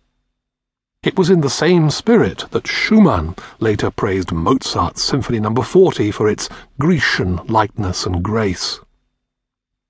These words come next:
Wagner's researches into the literature of ancient Greece would eventually take him far beyond this increasingly popular and increasingly sentimental idealism. For the moment, though, he was happy to comply with his school's conception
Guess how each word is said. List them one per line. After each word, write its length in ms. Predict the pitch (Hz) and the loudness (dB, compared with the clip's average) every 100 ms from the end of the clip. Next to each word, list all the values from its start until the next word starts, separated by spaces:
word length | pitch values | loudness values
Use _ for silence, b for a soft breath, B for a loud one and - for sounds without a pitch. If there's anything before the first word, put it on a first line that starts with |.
| _ | _
Wagner's 420 | - 190 240 247 160 | 2 2 4 4 4
researches 640 | 175 - 226 151 113 110 | 2 4 4 4 -4 -2
into 160 | 98 | -4
the 100 | 95 | -2
literature 500 | 101 202 285 160 147 | 0 2 2 2 2
of 80 | 113 | 2
ancient 300 | 107 101 104 | 0 -2 -4
Greece 380 | - 123 92 - B B B B | -2 -2 -2 -6 B B B B
would 120 | 165 | 2
eventually 460 | 160 214 247 202 202 | 4 4 2 2 0
take 300 | - 151 - | 0 -4 -2
him 100 | 113 | -6
far 500 | - - 214 208 170 | -6 -2 2 4 4
beyond 380 | 127 104 85 90 | 2 0 0 -2
this 180 | 92 | -2
increasingly 760 | 95 85 - 151 147 - 98 98 | -2 -2 0 0 0 -2 -4 -4
popular 500 | - - - 104 78 - | -2 -2 0 -2 -2 -2
and 220 | 95 82 | -2 -2
increasingly 720 | 87 85 - 156 - 90 90 | -4 -4 -2 -2 0 -2 -2
sentimental 720 | - 104 87 95 175 156 90 | -4 -4 -2 0 0 0 -2
idealism. 720 | 90 95 147 151 117 95 85 - _ _ _ _ _ - | -4 0 2 2 2 0 -4 -6 _ _ _ _ _ -4
For 140 | 165 | 0
the 80 | 202 | 4
moment, 320 | 302 220 113 | 6 6 4
though, 260 | 101 82 - _ | -2 -4 -6 _
he 140 | - 104 | -4 -2
was 160 | 127 - | -2 -2
happy 320 | - - 92 | -4 -2 -4
to 100 | 85 | -4
comply 500 | 113 120 113 92 82 | -4 -4 0 0 2
with 160 | 85 82 | -2 -2
his 120 | 117 | -2
school's 540 | - - 113 110 95 | -2 -4 -2 0 -2
conception 640 | - 113 - 123 - 101 | -2 -4 -2 -4 -2 -4